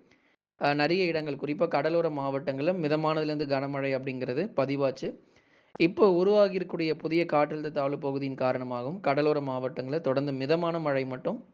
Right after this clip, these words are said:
கண்டிப்பா எதிர்பாருங்க. சென்னை, திருவள்ளூர், காஞ்சிபுரம், செங்கல்பட்டு, விழுப்புரம், கடலூர், புதுச்சேரி மற்றும் காரைக்கால், கள்ளக்குறிச்சி இது போன்ற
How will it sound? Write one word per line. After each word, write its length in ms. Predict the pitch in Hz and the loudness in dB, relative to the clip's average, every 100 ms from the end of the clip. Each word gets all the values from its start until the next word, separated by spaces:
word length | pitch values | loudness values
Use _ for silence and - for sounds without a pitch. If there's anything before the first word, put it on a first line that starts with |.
| - | -4
கண்டிப்பா 400 | 135 139 147 147 | -2 0 2 2
எதிர்பாருங்க. 480 | 135 127 127 123 147 - _ _ _ _ - | 0 -4 -6 -6 -10 -12 _ _ _ _ 0
சென்னை, 260 | 147 165 180 | 2 2 0
திருவள்ளூர், 440 | 170 160 156 160 | 0 0 2 0
காஞ்சிபுரம், 580 | 160 135 147 147 143 139 | 0 -2 0 -2 -2 -4
செங்கல்பட்டு, 560 | 139 131 147 135 - 131 135 - _ _ _ _ _ _ - | -6 -4 -2 -2 -2 -4 -4 -18 _ _ _ _ _ _ -8
விழுப்புரம், 480 | 135 139 151 147 143 | 4 4 6 2 0
கடலூர், 400 | 139 135 135 135 | -2 -2 -2 -4
புதுச்சேரி 420 | 127 143 139 143 | -4 -6 -2 -2
மற்றும் 280 | 135 131 127 | 0 -2 -2
காரைக்கால், 420 | 127 123 120 120 | 0 -2 -2 -4
கள்ளக்குறிச்சி 640 | 123 127 135 139 135 147 131 - - _ _ _ - | -2 -2 0 -2 -4 -6 -6 -8 -16 _ _ _ 2
இது 100 | 160 | 2
போன்ற 320 | 160 165 165 | 4 4 4